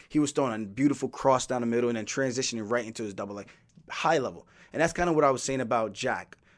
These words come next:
um, Hermanson. If he were to commit to his cross, it opens up the attack a little bit more for him to get on the legs, because now your opponent is having to deal with you squared up with them, so you get a little bit more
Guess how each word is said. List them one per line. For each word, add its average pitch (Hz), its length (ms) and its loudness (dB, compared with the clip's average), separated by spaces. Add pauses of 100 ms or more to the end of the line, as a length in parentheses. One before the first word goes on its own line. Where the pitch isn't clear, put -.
um, 110 220 -4
Hermanson. 107 600 -8
If 127 160 -8
he 175 120 -2
were 156 180 2
to 147 100 -12
commit 139 440 -2
to 147 100 -2
his 113 160 -2
cross, 110 360 -2 (240)
it 139 200 2
opens 170 320 0
up 143 160 -2
the 127 140 0
attack 110 400 -2
a 104 60 -10
little 135 460 0
bit 131 180 2
more 123 420 -2 (260)
for 123 100 0
him 127 100 -4
to 113 80 -4
get 123 320 -2
on 139 140 -2
the 117 60 -4
legs, 123 260 -2
because 113 240 -8
now 147 160 4
your 160 160 4
opponent 147 480 0 (320)
is 143 160 0
having 139 260 0
to 127 100 -6
deal 131 220 2
with 131 160 0
you 120 80 -4
squared 143 640 2
up 151 160 0
with 131 160 -8
them, 120 160 -2
so 139 120 -8
you 131 120 -2
get 135 160 2
a - 20 0
little 143 220 4
bit 139 160 4
more 139 440 4